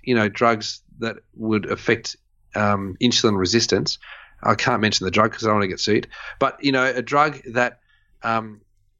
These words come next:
affects insulin resistance, you're not deficient in it.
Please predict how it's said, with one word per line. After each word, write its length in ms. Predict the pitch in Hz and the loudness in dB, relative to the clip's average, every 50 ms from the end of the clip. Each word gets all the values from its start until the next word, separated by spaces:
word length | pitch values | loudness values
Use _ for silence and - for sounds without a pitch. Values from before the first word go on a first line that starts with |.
| - - - - | -20 -14 -8 -6
affects 400 | 117 - - - 156 143 - - | -6 -4 -2 0 0 0 0 0
insulin 380 | - 135 123 - - 123 110 104 | 0 0 0 0 0 0 0 0
resistance, 640 | 101 101 117 123 - - 104 104 107 - - - - _ _ _ _ _ _ _ _ | 0 0 0 0 0 0 -2 -4 -4 -8 -12 -16 -18 _ _ _ _ _ _ _ _
you're 200 | - 123 139 147 | -2 0 2 2
not 240 | 151 175 202 202 196 | 2 2 0 -2 -2
deficient 520 | - 165 - - - 170 165 - 202 185 156 | -4 -6 -6 -2 0 0 2 2 0 -2 -2
in 120 | 135 120 | -4 -6
it. 120 | 98 - | -8 -8